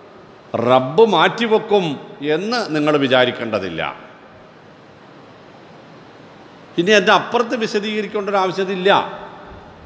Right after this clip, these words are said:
അല്ലേ? റബ്ബ്, റബ്ബിൻ്റെ ദൂതരിലൂടെ നൽകിയത് രണ്ട് കാര്യങ്ങളാണ്. ഒന്ന് മുന്നറിയിപ്പുകളും താക്കീതുകളും ഭീഷണികളുമാണ്.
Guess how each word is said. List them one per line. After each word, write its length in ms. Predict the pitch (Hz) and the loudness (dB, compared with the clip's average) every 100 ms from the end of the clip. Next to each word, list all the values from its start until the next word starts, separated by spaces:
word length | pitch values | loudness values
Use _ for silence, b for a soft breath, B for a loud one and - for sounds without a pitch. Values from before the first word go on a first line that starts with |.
| - - - | -20 -20 -12
അല്ലേ? 200 | 190 214 113 - - - 120 | -2 2 0 -2 -16 -6 0
റബ്ബ്, 360 | 131 131 151 226 294 - - - - - - - - 117 | 0 0 0 2 2 -4 -16 -18 -20 -20 -20 -20 -4 2
റബ്ബിൻ്റെ 540 | 131 135 185 240 269 | 2 2 -2 0 2
ദൂതരിലൂടെ 760 | 233 185 190 220 214 202 202 196 | 2 2 2 4 2 2 2 2
നൽകിയത് 460 | 180 170 165 196 185 170 | 0 -2 0 2 2 2
രണ്ട് 220 | 160 202 | 2 4
കാര്യങ്ങളാണ്. 640 | 208 196 226 233 226 147 - - - - - - - - - - - - - - - - - - 147 | 6 6 4 2 0 0 -8 -16 -18 -18 -20 -20 -20 -20 -20 -20 -20 -20 -20 -20 -20 -20 -20 -2 2
ഒന്ന് 200 | 170 220 | 4 4
മുന്നറിയിപ്പുകളും 920 | 233 180 202 226 233 208 226 214 214 | 4 4 4 4 4 0 2 2 2
താക്കീതുകളും 800 | 196 180 175 208 208 196 202 196 | 2 0 0 -6 0 2 2 0
ഭീഷണികളുമാണ്. 840 | 160 180 202 208 214 220 214 147 | 0 0 0 2 6 6 6 2